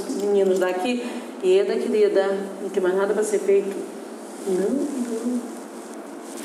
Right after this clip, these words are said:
Nada, nada, não. Nós vamos ter que sair todo. Não, só vai sair para o Sul. E como é que nós vamos ficar ali? Aí ele vai dizer, "Olha, a única coisa que tu podes fazer é brigar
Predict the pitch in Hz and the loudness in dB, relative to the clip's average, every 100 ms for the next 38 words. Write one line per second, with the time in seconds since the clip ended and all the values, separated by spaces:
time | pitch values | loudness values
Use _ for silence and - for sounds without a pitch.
0 | - - - - - - - - - - | -10 -10 -10 -10 -10 -12 -12 -12 -12 -12
1 | - 269 370 359 311 294 330 277 254 233 | -2 2 4 6 4 4 2 2 0 -2
2 | - - - - - - - - - - | -4 -6 -8 -10 -12 -14 -14 -14 -12 -4
3 | 254 262 254 311 320 277 277 285 240 285 | -2 0 2 2 4 2 2 0 0 0
4 | 269 285 285 - - - 196 208 175 175 | 4 4 2 0 -2 2 4 4 2 2
5 | 190 233 233 - 233 233 226 247 220 214 | 2 2 0 0 0 2 2 2 2 2
6 | 208 - - - - - - - 330 370 | 0 -4 -6 -10 -12 -12 -12 0 0 2
7 | 403 392 339 320 311 302 294 262 254 262 | 4 6 6 6 4 2 2 2 2 2
8 | 262 240 - - - - - - - - | 0 -2 -6 -10 -12 -12 -12 -12 -12 -12
9 | - - - 233 240 233 220 226 240 214 | -12 -10 -6 0 2 2 0 0 0 2
10 | 190 190 233 254 - 214 214 208 208 - | 4 4 4 0 0 2 4 4 4 2
11 | 208 196 190 - 220 220 220 190 190 190 | 2 2 0 -2 -2 0 4 6 6 4
12 | 190 - - - - - - 202 208 214 | -2 -6 -10 -12 -12 -12 -2 0 2 0
13 | 208 208 208 208 | 0 0 -2 -6